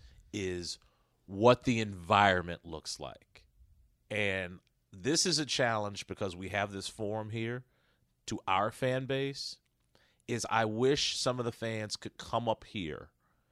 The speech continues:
and l-, just listen. Don't say anything. Just come in here and listen to what every possession sounds like.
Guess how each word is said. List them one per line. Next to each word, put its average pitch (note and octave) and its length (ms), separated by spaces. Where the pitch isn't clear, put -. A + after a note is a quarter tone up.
and A2 160
l-, G#2 80
just B2+ 340
listen. G2 440
Don't G3 220
say G3 260
anything. A2+ 360
Just - 280
come G3+ 240
in G#3+ 80
here D#3+ 440
and A#2 180
listen A#2+ 720
to B2 100
what A2 280
every A#2+ 380
possession G2 640
sounds F2 500
like. C#2 400